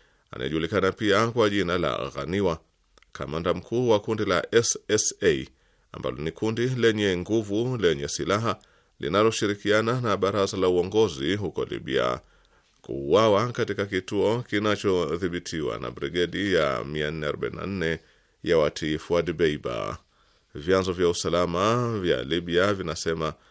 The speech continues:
mauaji hayo yalisababisha mapigano makali ya kulipiza kisasi kati ya S S A na brigedi ya mia nne arobaini na nne na kuenea katika wilaya za kati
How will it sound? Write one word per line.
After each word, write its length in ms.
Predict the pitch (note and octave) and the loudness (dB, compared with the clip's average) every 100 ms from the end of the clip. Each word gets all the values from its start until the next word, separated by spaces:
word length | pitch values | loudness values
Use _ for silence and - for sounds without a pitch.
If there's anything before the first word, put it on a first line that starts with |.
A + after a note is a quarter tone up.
| _ - | _ -6
mauaji 360 | D2+ D#2+ D#2 F2+ | 0 2 2 0
hayo 580 | G2 F#2+ B1+ A1+ G2+ | 2 4 2 -2 -2
yalisababisha 800 | F2 G#1+ - B1 A1+ D2 F2+ - | -4 -4 -6 -4 -4 -2 -4 -4
mapigano 500 | - A#1 B1+ C#2+ D#2+ | -8 -10 -4 -2 -2
makali 680 | D2 D2+ - A#2+ B2 G2+ F2+ - _ _ | -4 -8 -4 0 0 0 -4 -6 _ _
ya 140 | G#2 | 0
kulipiza 540 | G#2 G2 F#2+ F#2+ F2 E2+ | 0 0 -2 -2 -2 -2
kisasi 580 | F2 - C#2+ B1+ - G1+ | -4 -6 -6 -8 -10 -8
kati 320 | B1 - B1+ | -8 -6 -6
ya 140 | A1+ E2 | -2 2
S 260 | A2 - | 2 0
S 260 | - - - - | -4 -2 -2 2
A 200 | A#2+ A#2 - - _ - | 2 2 -6 -20 _ -6
na 120 | F#2 | -4
brigedi 800 | E2+ F#2 G2 A2 G2+ G2+ G#2+ A2 | -2 0 4 4 4 0 0 2
ya 360 | F#2 D#2+ B1+ - _ - | 2 2 0 -6 _ -8
mia 280 | G2 F#2 F2 | -2 0 0
nne 220 | E2+ D#2 | -2 -4
arobaini 460 | D2+ D2+ A#1+ A1+ | -4 -4 -6 -8
na 140 | C2 D#2 | -8 -6
nne 340 | G#2 G2+ F#2 - _ _ _ | -4 -2 -2 -4 _ _ _
na 340 | F#2 E2+ C2+ C2+ | -6 -6 -6 -8
kuenea 600 | - D2+ E2+ G2+ F#2 G#2+ | -4 -2 0 0 0 0
katika 440 | G#2+ G2 G2+ G2 | -2 -2 -2 0
wilaya 680 | F#2 F2+ G2+ A2 F#2 C#2 B1+ | 0 0 0 2 2 0 -6
za 260 | - - - | -10 -10 -6
kati 520 | G2 G#2 G2+ G#2 | -2 -2 -2 -6